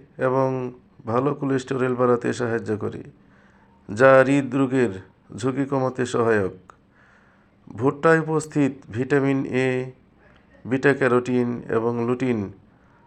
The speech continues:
চোখের স্বাস্থ্যের জন্য অত্যন্ত উপকারী।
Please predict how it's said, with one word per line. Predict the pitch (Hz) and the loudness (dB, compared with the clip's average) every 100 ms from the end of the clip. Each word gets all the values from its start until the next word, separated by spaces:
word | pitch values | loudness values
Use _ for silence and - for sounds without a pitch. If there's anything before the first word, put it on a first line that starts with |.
| _ _ | _ _
চোখের | - 143 147 135 | -6 0 0 2
স্বাস্থ্যের | 135 131 127 131 127 | 2 0 0 -2 0
জন্য | 127 123 123 120 117 - _ _ - | 2 2 0 0 -4 -12 _ _ -4
অত্যন্ত | 127 127 135 135 127 | -2 -2 -4 -4 -2
উপকারী। | 123 120 123 113 101 87 | -4 -2 -4 -4 -4 -6